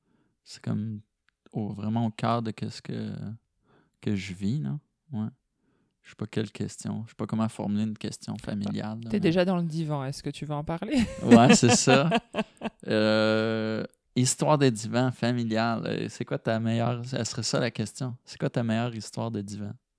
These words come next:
Speaker 2: C'est
Speaker 1: Là,
Speaker 2: quoi
Speaker 1: je
Speaker 2: ta
Speaker 1: pr-
Speaker 2: meilleure histoire de divan ?
Speaker 1: OK. <laughs> Fait que, en famille, donc, euh, ça me permet de parler de ma famille. En, en famille, le divan, comme ben des familles, j'imagine, nord-américaines, là, c'est comme un classique, là.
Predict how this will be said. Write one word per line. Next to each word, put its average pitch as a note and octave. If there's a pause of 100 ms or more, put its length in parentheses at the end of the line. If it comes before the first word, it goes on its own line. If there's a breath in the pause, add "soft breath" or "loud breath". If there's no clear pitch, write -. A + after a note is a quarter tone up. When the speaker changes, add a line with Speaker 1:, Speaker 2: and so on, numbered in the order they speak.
(380)
Speaker 2:
C'est -
Speaker 1:
Là, -
Speaker 2:
quoi E3+
Speaker 1:
je E3
Speaker 2:
ta D3
Speaker 1:
pr- C#3
Speaker 2:
meilleure C#3+
histoire C#3
de C3
divan ? B2 (300)
Speaker 1:
OK. -
<laughs> -
Fait C3
que, G2 (200)
en A#2
famille, C3+ (280)
donc, G#2
euh, A2+
ça G#2
me G#2
permet G#2+
de A2
parler -
de B2+
ma A2
famille. A2
En, G#2
en G#2
famille, A#2
le A2
divan, A2+
comme G#2
ben C#3+
des G#2+
familles, G2+
j'imagine, G2+ (140)
nord-américaines, G2
là, -
c'est -
comme -
un -
classique, -
là. -